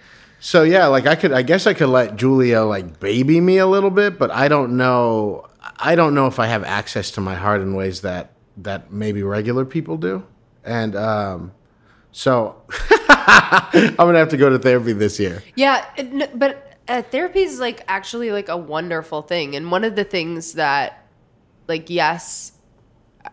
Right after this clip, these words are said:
Speaker 2: you know, my relationship with that person ended,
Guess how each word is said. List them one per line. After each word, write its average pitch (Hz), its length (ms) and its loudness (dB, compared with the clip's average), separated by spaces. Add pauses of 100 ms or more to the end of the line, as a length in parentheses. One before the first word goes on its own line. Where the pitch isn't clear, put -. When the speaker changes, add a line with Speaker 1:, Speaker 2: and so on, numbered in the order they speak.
(180)
Speaker 2:
you 175 180 -8
know, 143 380 -6
my 147 300 -6
relationship 151 640 -10
with - 100 -12
that - 180 -8
person 160 360 -8
ended, 147 600 -8